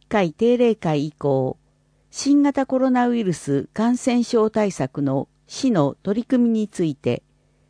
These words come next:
全員協議会を計三回開催し、市長からの詳細な説明と報告を受け、協議を行っています。主な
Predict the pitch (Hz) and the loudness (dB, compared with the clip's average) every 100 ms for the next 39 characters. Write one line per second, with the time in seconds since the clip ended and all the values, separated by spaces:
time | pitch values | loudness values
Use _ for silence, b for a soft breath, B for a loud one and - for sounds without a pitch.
0 | _ _ _ - 185 262 285 294 277 262 | _ _ _ -12 0 4 6 6 4 2
1 | 262 254 247 - 165 143 135 139 - - | 2 2 2 0 0 2 2 0 -2 -2
2 | 277 240 - 190 202 208 175 - 151 151 | 2 2 0 -2 -2 -2 -2 0 -2 -2
3 | 156 143 - - 139 _ _ _ _ _ | -4 -4 -6 -8 -8 _ _ _ _ _
4 | _ _ _ - - - 269 220 170 147 | _ _ _ -20 -10 0 0 2 -2 -2
5 | 139 135 135 _ - - 262 247 247 233 | -2 -2 -4 _ -8 0 0 0 -2 0
6 | 220 196 214 - 208 196 185 - 170 - | -2 -4 -8 -6 -6 -4 -4 -2 -4 -4
7 | - 220 220 202 202 185 170 151 - 127 | -2 0 0 -6 -4 -2 -2 -4 -4 -4
8 | - _ _ _ _ _ - 269 233 175 | -6 _ _ _ _ _ 2 4 4 2
9 | 139 131 - 165 160 165 - 147 139 131 | 2 0 0 -2 -2 -4 -4 -2 0 -2
10 | 139 - _ _ _ _ _ _ _ _ | -6 -12 _ _ _ _ _ _ _ _
11 | _ _ _ _ _ _ _ _ _ _ | _ _ _ _ _ _ _ _ _ _
12 | _ _ _ _ _ _ _ _ _ _ | _ _ _ _ _ _ _ _ _ _
13 | _ _ _ - 269 247 196 143 - | _ _ _ -2 0 2 0 -2 -4